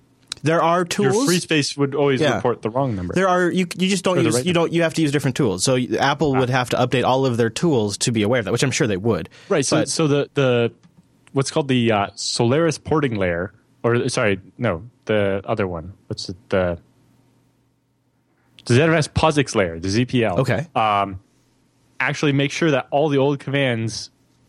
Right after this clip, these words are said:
Speaker 2: worked.
Speaker 1: Sure.
Speaker 2: Now, they can be slightly confusing because the way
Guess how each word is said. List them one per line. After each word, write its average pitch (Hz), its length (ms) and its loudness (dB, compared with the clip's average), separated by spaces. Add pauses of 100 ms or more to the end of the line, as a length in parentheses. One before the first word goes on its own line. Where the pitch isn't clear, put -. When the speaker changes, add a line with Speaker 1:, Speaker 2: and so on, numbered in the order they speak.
(180)
Speaker 2:
worked. 120 500 -2
Speaker 1:
Sure. 220 200 2
Speaker 2:
Now, 123 160 2
they 135 120 0
can 175 120 0
be 185 100 0
slightly 208 320 2
confusing 131 540 -2 (360)
because 139 180 0
the 135 60 -2
way 175 260 2